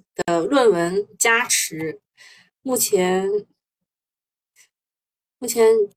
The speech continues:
涨停打开啊，涨停打开。今天涨停的股不多。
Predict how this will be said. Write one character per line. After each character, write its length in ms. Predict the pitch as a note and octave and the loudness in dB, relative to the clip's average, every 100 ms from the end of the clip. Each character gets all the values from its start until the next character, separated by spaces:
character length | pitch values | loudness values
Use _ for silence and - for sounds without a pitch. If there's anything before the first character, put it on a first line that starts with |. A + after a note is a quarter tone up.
| - | -4
涨 240 | G#3 F#3 | -2 -2
停 580 | F#3+ G#3+ G#3+ A3+ A#3 A3 | 0 2 4 4 0 -4
打 200 | - D#3+ D3 | -4 -4 -4
开 320 | - G#3 G#3 - | -4 0 0 -2
啊， 180 | E3+ F3+ | -10 -10
涨 160 | F#3+ F#3+ | -8 0
停 140 | G#3 | 0
打 180 | F#3 - | 0 -6
开。 380 | - G3 G3 - _ _ _ _ _ _ _ _ _ _ _ _ _ _ _ _ _ _ _ _ - | -10 -8 -8 -10 _ _ _ _ _ _ _ _ _ _ _ _ _ _ _ _ _ _ _ _ -12
今 160 | C4+ | -8
天 540 | B3 C4 C4 C4+ B3+ A#3 | -2 0 0 -2 -6 -4
涨 240 | G3+ F3+ | -4 -4
停 180 | F3+ F#3+ | -4 0
的 160 | G3 | 0
股 140 | G3+ E3+ | 0 -2
不 120 | F3+ | -4
多。 360 | F3 F3+ F3+ | -2 0 0